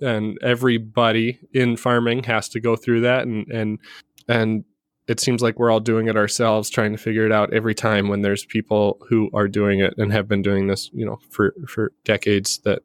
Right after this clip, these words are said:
that have experiences to share that can be worthwhile. So I really appreciate you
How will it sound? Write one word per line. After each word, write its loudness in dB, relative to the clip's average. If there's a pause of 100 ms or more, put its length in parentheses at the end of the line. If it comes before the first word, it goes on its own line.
(120)
that -4
have -2
experiences -2
to -10
share -2
that -8
can -10
be -4
worthwhile. -4
So -2
I 2
really 4
appreciate 0
you 2